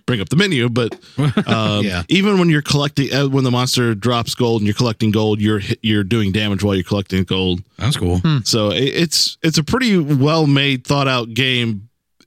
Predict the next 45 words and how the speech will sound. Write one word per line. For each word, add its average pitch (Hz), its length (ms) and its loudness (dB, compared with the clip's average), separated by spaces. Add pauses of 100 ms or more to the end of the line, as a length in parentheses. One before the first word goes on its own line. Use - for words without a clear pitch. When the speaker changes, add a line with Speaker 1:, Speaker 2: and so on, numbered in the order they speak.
(100)
Speaker 1:
in 127 240 0
its 113 240 0
simplicity. 101 760 0 (180)
Speaker 2:
Yeah. 98 400 -2
Speaker 1:
You 113 100 2
Speaker 3:
Ho-, 110 40 2
Speaker 1:
know, 95 240 0
Speaker 3:
hopefully 185 340 0
it 160 40 0
doesn't 147 300 -2
turn 147 240 0
into 135 300 0
your 120 160 2
experience 120 560 -2
with, 110 320 -4 (480)
what 170 100 0
was 156 180 0
the 131 100 -2
card 147 340 -2
game 139 220 0
with 113 140 0
elements, 127 500 0
Spell 147 400 -2
Force 170 480 0
or 156 80 0
something? 170 500 0
Speaker 2:
Spell, 185 280 0
f-, - 160 -4 (220)
uh, 147 320 0
Speaker 1:
Spellfall? 139 600 2
Speaker 2:
Spell, - 460 -2
Spellfall. 123 480 0
Speaker 3:
Spellfall. - 20 -6
Hopefully 170 380 0
it - 40 0
doesn't 147 160 0
turn 147 180 0
into 127 120 0
that 135 180 0
where 175 100 2
Speaker 1:
I 196 40 2
Speaker 3:
your 131 120 2
guy 131 220 2
Speaker 1:
hope, 127 80 0
Speaker 3:
just, 123 240 -2